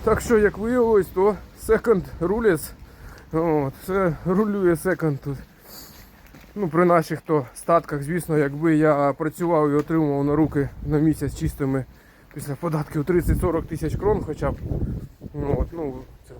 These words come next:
враховуючи там середня зарплата десь їхня. То, звісно, можна собі купувати речі по дві-три тисячі крон.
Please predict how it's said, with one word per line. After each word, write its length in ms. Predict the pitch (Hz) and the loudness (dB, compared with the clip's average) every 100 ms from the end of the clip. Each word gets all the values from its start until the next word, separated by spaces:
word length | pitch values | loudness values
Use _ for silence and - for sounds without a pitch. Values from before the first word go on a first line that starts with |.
| 123 | -12
враховуючи 540 | 139 - 165 156 143 - | -10 -2 0 2 0 -4
там 220 | 147 135 | -8 -6
середня 360 | - 180 156 147 | -2 0 0 -2
зарплата 480 | 151 143 165 147 131 | -4 -2 0 0 -4
десь 220 | 127 - | -12 -14
їхня. 300 | 127 139 135 - - - _ _ _ - - - | -16 -14 -14 -16 -20 -20 _ _ _ -20 -18 -8
То, 100 | 156 | -4
звісно, 420 | 220 269 - 220 | 0 0 2 4
можна 280 | 220 208 196 | 4 4 -2
собі 240 | 202 190 | -6 -12
купувати 560 | 196 196 202 202 180 185 | -12 -4 2 2 2 2
речі 340 | 214 220 175 | 4 4 -2
по 340 | 143 175 175 | -4 0 0
дві-три 360 | 160 190 190 180 | -2 -6 -6 -6
тисячі 420 | 196 185 180 170 | -6 -6 -6 -6
крон. 380 | 151 190 220 196 | 0 4 4 2